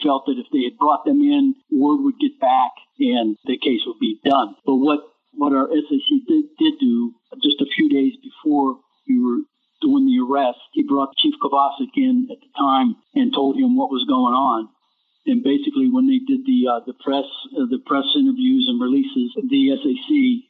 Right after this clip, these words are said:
Bill Brannon, stated that we had worked with, hand in hand with the Cleveland Police Department. And it was basically a safe face for them. But, you know, they, they were kind of, from what I understand, they were upset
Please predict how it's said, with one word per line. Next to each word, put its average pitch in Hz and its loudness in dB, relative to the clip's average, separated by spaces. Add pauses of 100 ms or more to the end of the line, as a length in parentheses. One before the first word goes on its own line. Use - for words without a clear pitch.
(140)
Bill 139 0
Brannon, 135 0 (400)
stated 143 2
that 120 -4
we 139 2
had 131 0
worked 135 0 (520)
with, 135 2 (220)
hand 156 2
in 135 0
hand 127 0
with 131 0 (100)
the 131 -10
Cleveland 127 -2
Police 135 0
Department. - -2
And 165 2
it 160 4
was 143 -2
basically 147 0
a - -12
safe 139 0
face 139 0
for 139 -4
them. 135 0 (120)
But, - -4
you - 2
know, 135 0
they, 160 -2
they 165 0
were 165 0
kind 151 2
of, 135 0
from 151 2
what 143 2
I 135 2
understand, 135 0
they 127 0
were 127 0
upset - -2